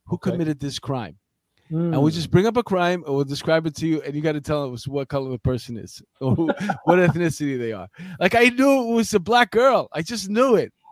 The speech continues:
Speaker 2: Who wears a black jumpsuit to Ruth Chris, right? I mean,
Speaker 1: But
Speaker 2: what
Speaker 1: I'm
Speaker 2: the
Speaker 1: just
Speaker 2: fuck?
Speaker 1: saying, it's like, uh, and the mother's, like, upset right now because she's saying, "Oh, you know, she's such a good girl, this, that, and the other."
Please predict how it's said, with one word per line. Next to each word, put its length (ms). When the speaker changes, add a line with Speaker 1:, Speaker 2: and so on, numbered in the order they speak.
Speaker 2:
Who 220
wears 180
a 300
black 280
jumpsuit 440
to 80
Ruth 260
Chris, 460
right? 320
I 60
mean, 160
Speaker 1:
But 80
Speaker 2:
what 80
Speaker 1:
I'm 60
Speaker 2:
the 60
Speaker 1:
just 160
Speaker 2:
fuck? 60
Speaker 1:
saying, 300
it's 200
like, 360
uh, 160
and 180
the 80
mother's, 400
like, 160
upset 440
right 200
now 200
because 340
she's 180
saying, 320
"Oh, 300
you 140
know, 120
she's 220
such 200
a 40
good 240
girl, 240
this, 160
that, 140
and 100
the 80
other." 280